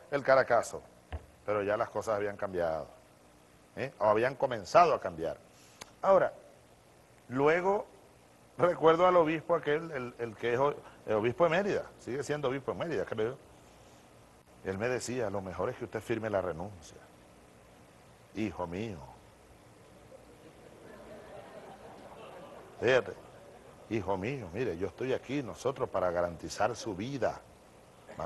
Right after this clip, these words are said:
Nosotros garantizamos su vida. Si usted no firma eso, imagínese lo que le puede, le puede pasar más adelante. Y después, el mismísimo cardenal,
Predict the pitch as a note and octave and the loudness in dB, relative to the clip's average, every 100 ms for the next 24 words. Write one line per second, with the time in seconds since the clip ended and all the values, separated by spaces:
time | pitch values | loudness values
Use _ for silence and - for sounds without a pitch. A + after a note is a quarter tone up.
0 | D2 E2+ G2+ A2 C#3+ B2 F#2+ E2 - A2 | -8 -6 -6 -2 2 4 2 -4 -4 -2
1 | D#3+ D#3 E2 D2+ A#2+ G#2+ - - - - | -2 -6 -8 -8 -6 -8 -10 -14 -20 -20
2 | - - - - - - - - - - | -20 -20 -20 -20 -20 -20 -20 -20 -20 -20
3 | - - - F2 D#2 G#2 C3+ - C3+ B2+ | -20 -20 -12 -10 -6 -4 -4 -4 -4 -2
4 | B2 E3 D3 A2 - - - - F2 D2+ | -2 -4 -6 -10 -14 -20 -20 -14 -10 -6
5 | F#2 C3 C#3+ C3+ F#2+ F2 - A#2+ E2+ F2+ | -6 -6 -4 -4 -4 -6 -4 -4 -4 -2
6 | B2 - G#2 A#2+ D#3+ A#2 G#2+ A#2 G2+ B2+ | -2 -2 0 4 2 0 -6 -4 -2 -2
7 | D#3 - - - - - - - - - | -2 -10 -20 -20 -20 -20 -20 -20 -20 -20
8 | - - - - - - - - - - | -20 -20 -20 -20 -20 -20 -20 -20 -20 -20
9 | - - - C#3+ C3+ A2+ - E3+ A3 A3 | -20 -14 -2 2 4 4 6 8 8 6
10 | - - - - - C#3 C3+ B2+ B2 A#2 | -2 -20 -20 -20 -6 0 0 0 -6 -6
11 | C3 E3 F#3 F3 D#3+ C#3+ B2 A2+ C#3 E3 | -4 -4 -2 -4 2 4 6 4 4 4
12 | G2 | 0